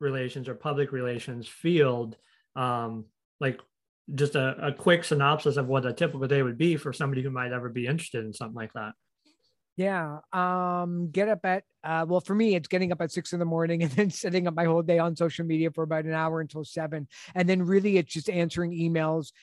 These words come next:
Speaker 2: and doing pitches all day. So it's writing press releases on behalf of the artist, whether it's for the new single or video or album or tour date, um, formatting it, going back and forth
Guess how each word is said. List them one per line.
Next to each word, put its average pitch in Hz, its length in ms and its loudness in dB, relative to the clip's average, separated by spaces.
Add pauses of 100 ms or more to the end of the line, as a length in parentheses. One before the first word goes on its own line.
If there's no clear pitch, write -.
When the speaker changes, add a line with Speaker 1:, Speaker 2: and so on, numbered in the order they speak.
(160)
Speaker 2:
and 165 200 -2
doing 160 260 0
pitches 160 380 -4
all 156 160 0
day. 156 260 -4
So 156 220 -2
it's 143 140 -6
writing 165 420 -2
press 170 320 -8
releases 170 400 -4
on 156 160 -2
behalf 151 320 -4
of 151 120 -8
the 156 120 -2
artist, 156 480 -2 (260)
whether 160 320 2
it's 151 140 -4
for 170 160 -2
the 160 80 0
new 160 220 -2
single 185 720 2
or 156 180 -2
video 175 460 4
or 156 360 -4
album 170 560 -2
or 160 300 -4
tour 175 380 -2
date, 175 320 0 (420)
um, 156 400 -4 (100)
formatting 170 640 0
it, 175 140 -2 (260)
going 175 320 2
back 156 300 -2
and 160 180 -6
forth 165 280 0